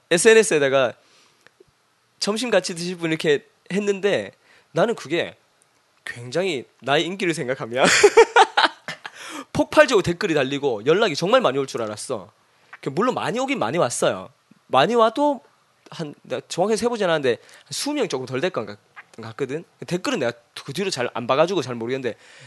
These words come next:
나는 근데 진짜 한 백 통 올 줄 알았어. 근데 연락이 처음 생각보다 미진한 거야.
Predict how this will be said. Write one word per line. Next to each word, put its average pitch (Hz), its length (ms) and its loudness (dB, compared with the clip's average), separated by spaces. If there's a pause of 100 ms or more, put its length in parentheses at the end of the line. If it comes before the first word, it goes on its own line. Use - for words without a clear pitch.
(140)
나는 214 220 2
근데 202 180 -6
진짜 139 220 -8
한 123 80 -12
백 165 180 -6
통 269 160 0
올 165 60 2
줄 156 160 -2
알았어. 107 440 -6 (460)
근데 240 340 -2 (300)
연락이 254 260 2
처음 202 320 -4
생각보다 180 480 -4
미진한 151 380 -4
거야. 98 260 -12